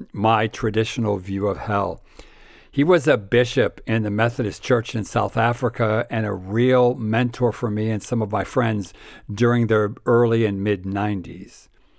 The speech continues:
When he questioned the traditional view of hell, I was shocked.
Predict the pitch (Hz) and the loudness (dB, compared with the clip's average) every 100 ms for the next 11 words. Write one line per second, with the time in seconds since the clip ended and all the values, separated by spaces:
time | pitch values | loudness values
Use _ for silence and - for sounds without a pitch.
0 | _ _ _ - - - 131 156 135 185 | _ _ _ -20 -20 -2 2 4 4 2
1 | 196 - - 165 160 - 170 151 131 - | 0 -2 2 2 2 -2 -4 -2 -2 -2
2 | 135 117 131 - 147 135 120 104 117 117 | -2 2 0 0 -2 0 0 -2 -2 2
3 | 120 117 110 107 - 113 113 104 101 - | 2 0 -2 -4 -4 -2 0 0 -2 -4
4 | - - - - - 110 110 107 - - | -16 -20 -20 -10 0 0 2 -2 -2 -4
5 | 165 160 131 - - - - - | -4 -2 -4 -6 -10 -16 -14 -16